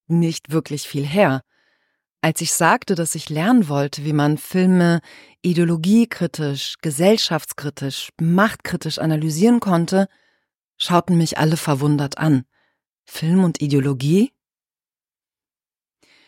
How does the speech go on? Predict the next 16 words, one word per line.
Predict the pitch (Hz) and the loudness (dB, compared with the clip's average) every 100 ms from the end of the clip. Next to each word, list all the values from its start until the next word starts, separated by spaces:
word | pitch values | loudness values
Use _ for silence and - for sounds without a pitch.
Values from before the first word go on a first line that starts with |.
| _ _ _ _ _ | _ _ _ _ _
Und | 196 190 | 0 4
so | 226 | 6
machte | 220 214 - | 6 4 2
ich | 214 | -2
mich | - 202 | 0 0
allein | 175 170 180 247 | 2 2 4 4
auf | 185 - | 2 -2
die | 160 | -6
Suche | 143 151 160 | -4 -4 -2
nach | 156 151 | -2 -2
Antworten | - 156 - - 127 - 131 135 | -2 -2 -2 -4 -4 -4 -2 -2
und | 139 143 | -2 -4
begegnete | - 147 175 214 196 165 | -2 2 4 2 0 0
dabei | 165 165 165 | 0 2 0
großartigen | 156 - 175 190 - - 170 - 156 147 | -2 0 2 2 0 -2 -2 -2 -2 0
DenkerInnen, | 143 139 139 139 135 127 123 | 0 0 -2 -4 -4 -2 -2